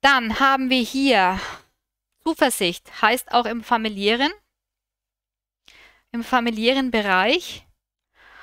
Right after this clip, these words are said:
Und hier ein bisschen, ja, die Traurigkeit, die Sorgen. Wir schauen auf jeden Fall mal,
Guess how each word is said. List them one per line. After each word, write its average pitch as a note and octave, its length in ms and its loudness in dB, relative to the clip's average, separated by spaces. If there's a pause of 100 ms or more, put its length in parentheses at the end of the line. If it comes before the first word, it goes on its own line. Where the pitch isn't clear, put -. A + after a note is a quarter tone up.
(220)
Und A#3+ 600 -4 (320)
hier A#3 280 -2
ein A#3+ 80 -6
bisschen, A#3 300 -8
ja, A3+ 280 0
die A3+ 80 -6
Traurigkeit, A3 640 -6
die A3+ 60 -6
Sorgen. G#3 420 -2 (320)
Wir A#3+ 80 -2
schauen C4+ 240 2
auf C4+ 140 -2
jeden A#3+ 200 -4
Fall A#3 140 -2
mal, G#3+ 300 -2